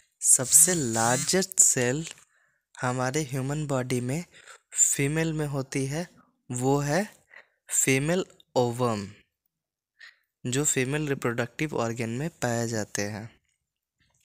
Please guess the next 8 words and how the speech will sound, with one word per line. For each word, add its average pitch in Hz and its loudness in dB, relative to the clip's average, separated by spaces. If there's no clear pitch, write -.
और 135 -4
अब 147 -4
हम 160 -4
जानते 147 -4
हैं 156 -8
smallest 143 0
cell 156 2
in 180 -2